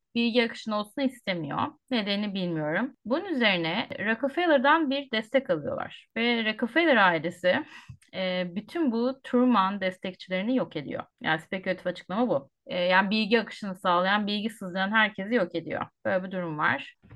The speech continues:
Ve Eisenhower'la bu White Tall Grays'ler çalışıyor. Bu arada bu White Tall Gray, e, Gray'lerin, yani beyaz uzun grilerin çalıştığı ofislere,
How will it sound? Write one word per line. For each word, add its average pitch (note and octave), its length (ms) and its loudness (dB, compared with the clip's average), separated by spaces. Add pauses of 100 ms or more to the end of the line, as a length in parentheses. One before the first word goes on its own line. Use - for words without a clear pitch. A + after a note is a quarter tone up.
Ve A#3+ 100 2
Eisenhower'la B3 1040 4 (220)
bu B3 480 -2
White A#3 240 -2
Tall A#3 240 0
Grays'ler G#3+ 520 2
çalışıyor. D#3+ 600 -4 (220)
Bu B3+ 60 2
arada B3+ 460 2 (180)
bu A#3+ 360 -2
White A#3+ 300 -2
Tall C4+ 320 0
Gray, A3 300 0 (160)
e, F#3 300 -4
Gray'lerin, F#3+ 720 -4
yani F3+ 340 0
beyaz G3 280 0
uzun G#3 380 -6
grilerin F3 720 -4 (100)
çalıştığı A#3 600 0
ofislere, A3+ 920 0